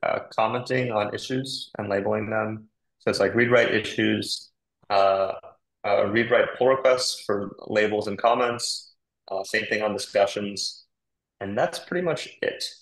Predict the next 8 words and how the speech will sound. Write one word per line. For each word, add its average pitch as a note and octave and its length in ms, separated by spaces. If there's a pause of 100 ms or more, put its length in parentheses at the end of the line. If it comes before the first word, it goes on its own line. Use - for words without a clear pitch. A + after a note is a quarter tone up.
Um, - 840
so - 480 (1200)
just, - 380
you - 120
know, G2 140 (120)
can't G#2 280
write F#2+ 200 (160)
code G2+ 300